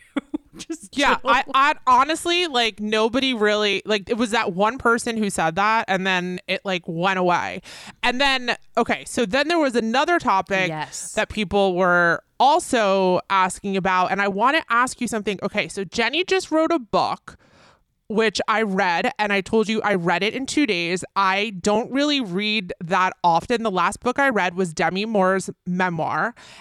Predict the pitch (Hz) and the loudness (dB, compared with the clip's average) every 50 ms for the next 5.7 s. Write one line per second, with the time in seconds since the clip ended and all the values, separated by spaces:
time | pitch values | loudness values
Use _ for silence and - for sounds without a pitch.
0 | - _ - 214 214 214 202 170 - 208 185 180 196 226 247 240 208 202 202 196 | -10 _ -4 -2 -2 -2 -2 -2 0 0 0 2 0 0 2 2 4 4 4 4
1 | 196 196 196 190 196 190 - - - - - - - - 254 240 240 233 226 226 | 2 2 0 0 -4 -6 -8 -10 -10 -4 -2 -2 2 4 6 6 6 6 4 4
2 | 196 240 240 226 220 240 233 190 254 269 - - - - 311 311 - 403 392 370 | 4 4 2 4 2 2 2 2 0 0 0 0 0 2 2 2 2 2 0 0
3 | - - 240 233 226 - 254 226 202 185 190 202 196 196 185 240 254 269 - - | 0 0 2 2 2 2 0 -2 0 0 0 2 2 2 0 -2 -4 -4 -2 -2
4 | 208 165 170 - - 160 156 151 170 185 - - _ - 214 214 190 202 214 214 | -2 -2 -2 -2 -4 -4 -2 -2 -2 -4 -4 -6 _ -2 -2 0 0 0 0 0
5 | 208 196 190 185 180 170 240 240 226 202 196 196 202 180 | 0 -2 -4 -4 -4 -2 -2 0 0 0 2 2 0 0